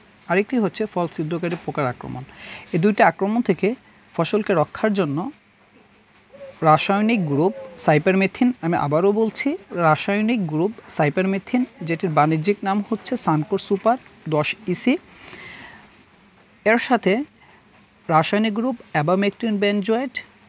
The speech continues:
আমি আবারও বলছি রাসায়নিক গ্রুপ abamectin benzoate, যেটির বাণিজ্যিক নাম হচ্ছে রিকুইস্টার ফাইভ এসজি, এবং রাসায়নিক গ্রুপ ফেনভ্যালারেট,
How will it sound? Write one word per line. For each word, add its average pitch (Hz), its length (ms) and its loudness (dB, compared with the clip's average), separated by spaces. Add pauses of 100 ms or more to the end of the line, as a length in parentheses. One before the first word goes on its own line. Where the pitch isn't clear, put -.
(220)
আমি 147 200 -2
আবারও 180 200 2
বলছি 214 340 0
রাসায়নিক 196 460 0
গ্রুপ 233 220 -4 (200)
abamectin 190 500 -2
benzoate, 214 480 0 (260)
যেটির 165 240 0
বাণিজ্যিক 151 420 4
নাম 202 220 2
হচ্ছে 208 220 2
রিকুইস্টার 208 600 0
ফাইভ 180 300 2 (140)
এসজি, 190 480 -2 (540)
এবং 214 120 6 (160)
রাসায়নিক 214 460 2
গ্রুপ 202 280 6 (180)
ফেনভ্যালারেট, 214 720 6